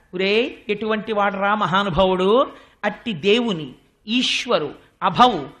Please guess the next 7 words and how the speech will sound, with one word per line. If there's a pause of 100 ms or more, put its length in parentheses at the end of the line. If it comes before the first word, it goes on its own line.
సద్గుణశాంద్రు, (380)
అటువంటి
వాణ్ణి
రోషింపచేసిన
మనకు
కల్గొనే
మంగళములు